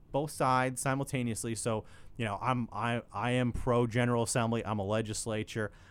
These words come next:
I don't care if Republicans or Democrats are in the executive branch. We have a role to do oversight and checks and balances in that branch of government, regardless of party. Um, so I think it's very important we bring that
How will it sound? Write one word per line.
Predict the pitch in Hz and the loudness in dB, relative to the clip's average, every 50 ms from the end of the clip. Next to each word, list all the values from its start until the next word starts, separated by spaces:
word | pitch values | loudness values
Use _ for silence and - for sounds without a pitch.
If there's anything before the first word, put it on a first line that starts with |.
| - - | -16 -8
I | - | -6
don't | 104 107 - | -6 -6 -4
care | - 135 113 | 0 0 0
if | 104 - | 0 0
Republicans | 98 85 - 113 104 107 92 107 104 90 | -4 -2 0 0 0 0 0 -2 -2 -2
or | 98 | -2
Democrats | 90 107 101 98 101 - - 113 104 95 95 - - 95 | -2 -2 -2 -2 -2 -2 -2 0 2 2 0 0 -4 -6
are | 92 92 | -4 -4
in | 95 92 | -4 -2
the | 185 90 | -4 -4
executive | 87 87 90 95 92 - 95 92 | -4 -2 -2 -2 -2 -4 -6 -6
branch. | 82 90 90 90 87 90 87 - - | -6 -4 -4 -2 -2 -4 -4 -6 -8
We | 101 98 110 117 110 | -6 -4 -2 -2 0
have | 85 113 110 104 101 | 2 2 2 2 2
a | 101 98 | 0 -2
role | 92 85 87 90 92 98 107 117 120 - - - - - - - | -2 -2 -2 -2 0 0 0 0 -2 -6 -12 -20 -20 -20 -12 -10
to | - | -6
do | 95 104 95 - | -6 -6 -6 -4
oversight | 98 101 104 104 110 - - - 110 110 107 - | -2 -2 0 0 -2 -2 0 0 0 0 0 -2
and | 98 95 | -6 -6
checks | - - 110 98 - - - | -4 -4 -4 -4 -4 -4 -4
and | 107 87 | -2 0
balances | 95 95 92 95 90 - 107 95 87 | 0 0 0 -2 0 -2 -2 -2 -2
in | 90 87 | -4 -4
that | 87 85 82 - | -4 -6 -6 -6
branch | - 98 104 104 101 95 - | -6 -4 -2 -2 -2 -4 -4
of | 104 82 80 | -8 -8 -6
government, | 90 85 80 76 76 76 - - | -8 -8 -8 -8 -10 -12 -10 -6
regardless | 92 101 101 110 - 135 131 131 127 123 117 - - | -6 -6 -6 0 2 4 4 6 4 4 2 0 -2
of | 107 - | -6 -6
party. | - - 92 82 76 65 67 - - - - - - - - - | -4 -4 -4 -4 -4 -8 -12 -16 -20 -20 -20 -20 -20 -20 -12 -8
Um, | 90 87 82 82 | -6 -6 -6 -6
so | - - | -6 -6
I | 95 | -6
think | 85 - 117 - | -4 -6 -6 -6
it's | 104 82 - | -6 -8 -6
very | 95 104 101 101 | -4 -4 -4 -4
important | 95 85 - - 95 90 85 82 85 | -4 -6 -6 -8 -8 -8 -8 -8 -8
we | 90 | -10
bring | 80 - 87 85 87 85 | -8 -8 -8 -8 -6 -6
that | 82 82 80 78 | -6 -6 -8 -8